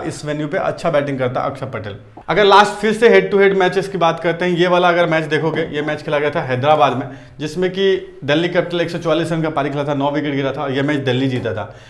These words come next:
हैदराबाद एक सौ सैंतीस रन ही बना पाया था, जिसमें अग्रवाल,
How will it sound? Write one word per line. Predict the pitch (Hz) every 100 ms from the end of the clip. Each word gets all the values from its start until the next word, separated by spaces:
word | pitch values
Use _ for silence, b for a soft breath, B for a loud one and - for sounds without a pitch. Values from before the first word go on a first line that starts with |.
| B
हैदराबाद | 139 151 170 170
एक | 170
सौ | 170
सैंतीस | 160 143 160 151
रन | 156
ही | 160
बना | 147 139
पाया | 135 127
था, |
जिसमें | 147 123 147
अग्रवाल, | 147 131 127 131 147 165